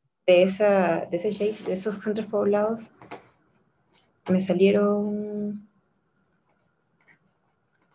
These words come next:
Speaker 2: aquí está, me salieron sesenta y siete.
Speaker 1: Ya, mira, mira, a ver, ha-, ha-, haz una cosa ahí. Muéstrame el mapa de nuevo.
Speaker 2: Ajá.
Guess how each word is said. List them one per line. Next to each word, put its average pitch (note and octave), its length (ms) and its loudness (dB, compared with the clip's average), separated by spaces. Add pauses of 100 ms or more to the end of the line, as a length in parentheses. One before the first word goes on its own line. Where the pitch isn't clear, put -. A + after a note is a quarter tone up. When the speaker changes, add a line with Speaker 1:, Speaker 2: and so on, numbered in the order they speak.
Speaker 2:
aquí F#3+ 120 -12
está, - 200 -8
me G#3 120 -6
salieron F#3+ 280 -4
sesenta F#3 240 -4
y F3 80 -4
siete. F#3+ 240 -8 (1300)
Speaker 1:
Ya, A2 320 -6
mira, B2 420 -2
mira, A#2+ 380 -4
a B2+ 100 -4
ver, D3 240 0 (120)
ha-, C#3 220 -4 (300)
ha-, - 180 -16
haz D3 220 -4
una D#3+ 180 -2
cosa C3 300 -6
ahí. G#2 200 -10 (600)
Muéstrame E3+ 420 0
el D3+ 80 4
mapa A#2+ 300 2
de A2+ 60 -8
nuevo. G#2 300 -8 (2500)
Speaker 2:
Ajá. F#3+ 340 -2